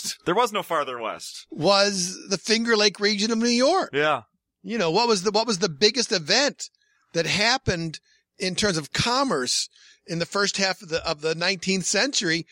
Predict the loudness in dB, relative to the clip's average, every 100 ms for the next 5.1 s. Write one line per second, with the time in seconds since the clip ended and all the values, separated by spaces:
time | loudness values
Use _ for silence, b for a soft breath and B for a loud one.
0 | b -4 -2 0 2 2 2 0 0 0
1 | -2 -6 -2 -2 -2 _ _ _ _ _
2 | -4 -2 0 0 0 0 -2 -2 -4 -2
3 | 0 2 0 -2 -2 0 2 2 2 0
4 | -4 b b b b _ -2 0 2 2
5 | 0